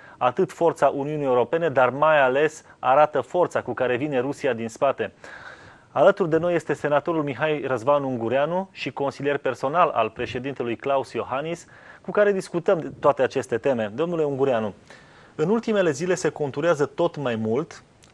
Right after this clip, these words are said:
o strategie pe care Rusia se pare că a elaborat-o cu mulți ani în urmă și prin care își câștigă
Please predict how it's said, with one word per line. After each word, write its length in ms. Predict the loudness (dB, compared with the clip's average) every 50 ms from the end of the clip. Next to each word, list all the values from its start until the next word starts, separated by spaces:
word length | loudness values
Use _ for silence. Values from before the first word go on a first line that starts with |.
| _ _ _ _
o 300 | -4 -2 0 2 0 0
strategie 720 | -2 -4 0 2 2 2 2 -2 -2 -2 -2 -2 0 0
pe 160 | 0 0 -2 -2
care 300 | 0 0 2 2 2 2
Rusia 600 | 2 -2 -4 -4 -4 -2 0 0 0 0 -2 -8 _ _ _ _ _
se 180 | -6 -4 -4
pare 220 | 0 2 2 2 2
că 120 | 2 2
a 40 | 0
elaborat-o 520 | 4 4 4 4 4 4 2 2 2 -2
cu 140 | -6 -6 -6
mulți 320 | -4 -2 -2 -2 0 0 0
ani 160 | -2 0 -2
în 100 | -6 -6 -6
urmă 400 | -8 -6 -4 -4 -4 -4 -4 -8 _ _ _ _ _ -20 -20 -20 -16 -12
și 160 | -6 -6 -4
prin 200 | -2 -2 -2 -2
care 440 | -2 0 2 2 2 2 0 -2 -4 -14 -20 _ _
își 220 | -6 -6 -6 -4
câștigă 720 | -4 -4 -6 -6 -6 -4 -4 -4 0 2 2 2 2 -2